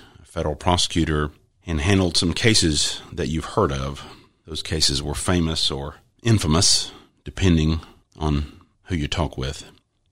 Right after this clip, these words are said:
And maybe for me, I'm the same. Famous or infamous, depending on who you talk with. I believe that bad things,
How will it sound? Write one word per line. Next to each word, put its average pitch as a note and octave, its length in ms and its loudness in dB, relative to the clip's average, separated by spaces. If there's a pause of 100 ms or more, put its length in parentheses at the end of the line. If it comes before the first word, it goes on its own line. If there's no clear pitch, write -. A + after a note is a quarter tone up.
(120)
And F#2+ 440 2 (720)
maybe D#2 420 -4
for C#2+ 140 -12
me, D#2 360 -4 (160)
I'm D2+ 140 -8
the C#2+ 80 -6
same. C2 360 -4 (420)
Famous C#2+ 400 -4
or C#2 40 -4
infamous, C#2 480 -6
depending D2 360 -6
on C#2 80 -8
who D2 80 -6
you C#2 160 -12
talk - 280 -12
with. - 140 -20 (340)
I B2+ 120 2
believe A2 300 4
that D2 180 -2
bad F2 280 4
things, D#2 640 0